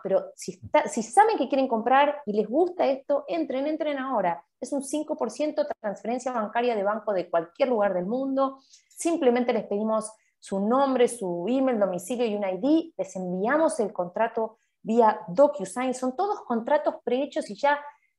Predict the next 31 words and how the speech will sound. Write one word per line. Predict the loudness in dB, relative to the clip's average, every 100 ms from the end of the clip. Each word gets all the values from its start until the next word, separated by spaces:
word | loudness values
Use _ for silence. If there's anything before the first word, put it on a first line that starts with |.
| _
eh, | -2 -2
estos | 0 -2
contratos | 0 0 0 0
están | -2 0 0 0 -2 -18 _ _ _ _ _ _
anotados | -2 2 2 6 6 8 6 4
en | -2
Tallahassee, | 2 2 4 2 2 -2
en | -6
nuestra | -6 -8
ciudad | -2 0
capital, | 2 0 0 4 6 6 2 -8 _ -2
eh, | 2 4 2 0
son | -2 -2
contratos | 0 0 0 -2 -6
estándar | -12 -2 2 4 6 6 4
de | 0
compra, | 2 2 2 0 2 2 2
no | -2 -2
tiene | 2 2
ajustes | 2 -2 -2 0 0 -2 2 2 4
de | 0
precio, | 0 0 0 0 -4 2 2
estos | 2 -2
son | -4 -2
precios | 0 0 -2
fijos | -6 -2 0
del | 0 0
primer | 0 4 4 6
día | 4 4
que |
reservan | 4 2 0 0 0